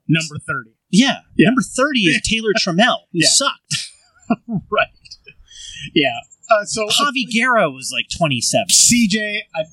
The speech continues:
Speaker 1: I like C J and I feel bad for the, his situation, but it, it,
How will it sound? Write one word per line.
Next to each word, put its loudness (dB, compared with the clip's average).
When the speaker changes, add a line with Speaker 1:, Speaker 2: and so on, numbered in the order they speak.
Speaker 1:
I -2
like -2
C -6
J 0
and -4
I -2
feel -6
bad 0
for -4
the, -4
his 0
situation, -2
but 0
it, 4
it, 0